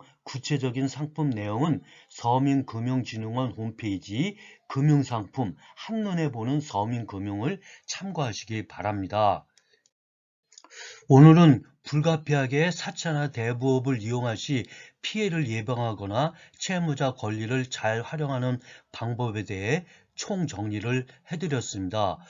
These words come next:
금융소비자께서도 어려운 시기일수록 한 번 더 확인하는 신중함이 스스로를 지키는 현명한 금융습관임을 다시 한번 강조드립니다. 불법 사금융 피해는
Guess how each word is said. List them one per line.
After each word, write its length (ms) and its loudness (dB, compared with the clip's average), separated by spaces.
금융소비자께서도 1400 0
어려운 440 4
시기일수록 760 -2
한 240 -8
번 220 0
더 140 -4
확인하는 580 -4
신중함이 680 -2
스스로를 640 -2
지키는 520 -2
현명한 600 -2
금융습관임을 960 -4
다시 300 -4
한번 340 0
강조드립니다. 960 -4
불법 360 0
사금융 520 -2
피해는 480 0